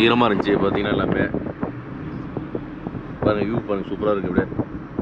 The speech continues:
அழகா அந்த மலை மேல மிஸ்ட் தெரியுது பாருங்க, சூப்பரா மிஸ்ட் இருக்கு அப்படியே.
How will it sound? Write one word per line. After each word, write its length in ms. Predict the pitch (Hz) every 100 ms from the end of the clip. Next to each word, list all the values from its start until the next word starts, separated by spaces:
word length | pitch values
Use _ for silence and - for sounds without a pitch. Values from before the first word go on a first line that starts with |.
| - - - - - 311 330 - - - - - - - - - - - - - - - - - - - - - - - -
அழகா 240 | 95 98 107 104
அந்த 120 | 95 92
மலை 140 | 101 107
மேல 160 | 104 101
மிஸ்ட் 260 | 101 - 104
தெரியுது 220 | 92 85
பாருங்க, 200 | 92 87
சூப்பரா 220 | 90 110 107
மிஸ்ட் 180 | - 92
இருக்கு 160 | 87 85
அப்படியே. 200 | 92